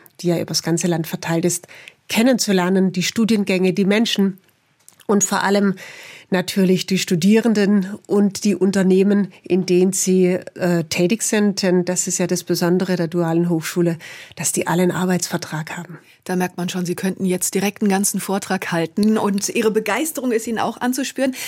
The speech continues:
Speaker 2: Bei Ihnen ist es so, Sie sind nicht nur Wissenschaftlerin, Sie sind auch gleichzeitig Unternehmerin. Sie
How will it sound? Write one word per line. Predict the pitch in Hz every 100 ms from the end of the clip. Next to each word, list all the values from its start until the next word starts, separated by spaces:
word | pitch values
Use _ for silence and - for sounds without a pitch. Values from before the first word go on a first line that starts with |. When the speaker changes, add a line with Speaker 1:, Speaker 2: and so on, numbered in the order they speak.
| -
Speaker 2:
Bei | 214
Ihnen | - 254 294
ist | 302 294
es | 269
so, | 269 269 - - -
Sie | 233 220
sind | 226 302 311 240
nicht | 247 -
nur | 208 165
Wissenschaftlerin, | 214 - 285 285 277 269 254 254 269
Sie | 214
sind | 190 254 311 -
auch | 220 214
gleichzeitig | - 196 202 - 196 196 180 -
Unternehmerin. | 190 180 190 254 254 233 247 262 254
Sie | 208 208